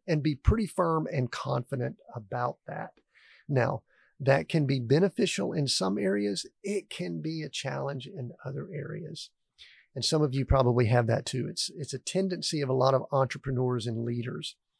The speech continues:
I have found that that's, uh, it's a, it's a skill and it's beneficial at times,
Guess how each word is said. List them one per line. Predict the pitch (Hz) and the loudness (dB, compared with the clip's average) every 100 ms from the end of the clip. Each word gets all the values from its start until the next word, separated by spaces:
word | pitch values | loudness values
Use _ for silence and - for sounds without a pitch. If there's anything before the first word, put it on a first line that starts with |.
| - - - - _ _ - | -20 -20 -20 -20 _ _ 2
I | 139 | 4
have | 185 - | 4 2
found | - 277 208 135 139 165 175 _ _ _ _ _ 180 | 2 4 4 4 2 0 -4 _ _ _ _ _ -4
that | 139 156 | -2 0
that's, | 139 131 - 143 | 0 0 -2 0
uh, | 123 127 135 - - - _ _ - - _ _ | 2 2 -2 -4 -8 -14 _ _ -20 -20 _ _
it's | - - | -14 -8
a, | 117 113 107 135 - 156 | -4 -4 -4 -6 -8 -8
it's | - | -6
a | |
skill | - - - 151 196 240 180 247 - _ _ - 117 | 0 0 4 6 8 6 4 -4 -10 _ _ -12 -4
and | 156 | -2
it's | 131 - | -2 0
beneficial | 143 135 185 180 214 185 | 0 2 2 0 2 0
at | |
times, | 180 185 180 185 180 | 0 2 2 0 -4